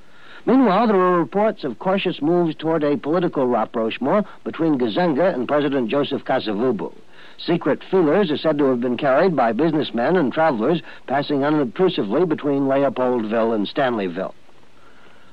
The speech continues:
From Paris tonight, a C B S News correspondent on brief leave from the Congo takes a long and rather optimistic look at the situation there.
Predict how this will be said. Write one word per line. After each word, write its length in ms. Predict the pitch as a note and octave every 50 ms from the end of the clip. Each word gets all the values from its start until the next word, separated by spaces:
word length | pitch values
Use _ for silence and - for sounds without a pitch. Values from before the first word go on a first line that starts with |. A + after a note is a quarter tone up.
| - - -
From 140 | C3+ B2
Paris 360 | - G3+ B3+ C#4 B3 F#3 B2 -
tonight, 360 | - A#2+ B2+ D#3 F#3+ A3+ G#3
a 60 | F3+
C 140 | - G#3 A3
B 120 | F#3 G3
S 240 | F#3 F#3 F#3 E3+ -
News 240 | E3+ E3+ F3+ F3 C#3
correspondent 720 | - - D#3 D#3 D3 B2+ - - E3 D#3+ D3 D3 C#3 -
on 240 | - C#3 C3+ B2 G#2
brief 320 | C3+ F3+ G3 F3+ F3 -
leave 420 | B2+ D3 E3+ D3+ A#2 G2 F#2 F2 - -
from 220 | C3 D3 D3 C3
the 80 | G#2+ F#2+
Congo 520 | - A#2+ A2+ A2 A2 G2 - F3 G3+ F#3+ - - - - - -
takes 260 | F3 G3 F#3 - -
a 40 | E3
long 420 | D#3+ D#3+ F3 F3 F3+ G3 G#3+ G#3
and 100 | F3 C#3+
rather 280 | D3+ E3+ E3+ F3 E3+ E3 -
optimistic 720 | E3 F3 - - - E3+ E3 E3 D3 - - F#2+ E2+ -
look 240 | A2 C#3+ E3+ E3 -
at 120 | E3 -
the 80 | E3 -
situation 760 | - E3 C3+ - - C#3 C3 B2+ A2+ G2 - G2+ F#2 F2+
there. 340 | F#2 F2+ D#2+ - - - -